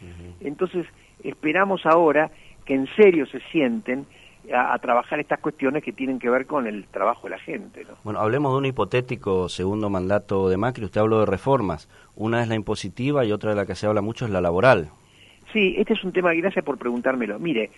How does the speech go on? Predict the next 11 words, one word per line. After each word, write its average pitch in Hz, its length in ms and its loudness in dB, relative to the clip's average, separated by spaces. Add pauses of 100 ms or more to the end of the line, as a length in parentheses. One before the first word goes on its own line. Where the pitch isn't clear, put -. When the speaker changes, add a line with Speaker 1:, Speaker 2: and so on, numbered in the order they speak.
(760)
Speaker 2:
eh, 170 580 2
es 208 140 2
muy 226 180 4
fácil 220 400 4
decir 170 320 2
que 180 100 4
nosotros 175 380 -2
queremos 175 280 2
una 160 120 2
reforma 160 400 0
laboral 143 480 4